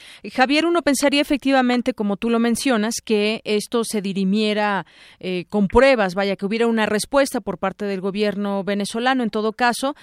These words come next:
para, eh, demostrar lo contrario, eh, sobre esta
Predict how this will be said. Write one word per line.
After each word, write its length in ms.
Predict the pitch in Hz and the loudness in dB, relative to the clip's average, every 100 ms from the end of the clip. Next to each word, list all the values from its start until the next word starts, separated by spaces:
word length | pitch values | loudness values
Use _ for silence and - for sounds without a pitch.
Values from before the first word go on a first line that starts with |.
| - - - | -20 -14 2
para, 460 | 220 226 240 262 - | 6 6 4 2 0
eh, 280 | 196 190 175 | -4 -2 0
demostrar 640 | 165 208 196 - 254 294 | 0 2 0 0 2 4
lo 120 | 240 | 2
contrario, 680 | 196 180 196 208 220 226 226 - | -2 -4 0 0 0 -2 -4 -6
eh, 140 | 175 | -10
sobre 300 | - 202 214 | -6 -2 -2
esta 380 | 208 226 208 | 0 -2 0